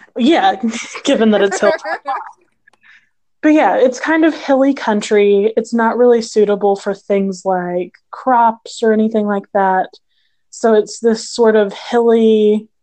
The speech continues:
Speaker 1: land and the process of how you raise animals on that kind of land. Usually things like sheep and cattle and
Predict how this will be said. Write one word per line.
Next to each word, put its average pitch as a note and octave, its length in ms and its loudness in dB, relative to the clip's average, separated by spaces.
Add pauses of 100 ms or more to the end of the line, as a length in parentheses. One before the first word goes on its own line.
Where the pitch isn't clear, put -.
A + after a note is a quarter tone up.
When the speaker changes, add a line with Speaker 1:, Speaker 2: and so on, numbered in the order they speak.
(160)
Speaker 1:
land F#3+ 880 -2
and F#3+ 440 -4 (500)
the - 80 -2
process G3+ 480 -2
of F#3+ 80 -2
how G3 260 0
you F3+ 720 -2 (640)
raise F#3+ 420 0
animals F3+ 420 0
on F3 180 -6
that E3 140 -6
kind F3+ 220 -8
of F3 100 -12
land. F3 460 -6 (560)
Usually G3 400 2
things G3 240 -2
like F3 160 -2
sheep F#3 420 -2
and F3 160 -2
cattle E3+ 580 -2
and F3+ 260 -10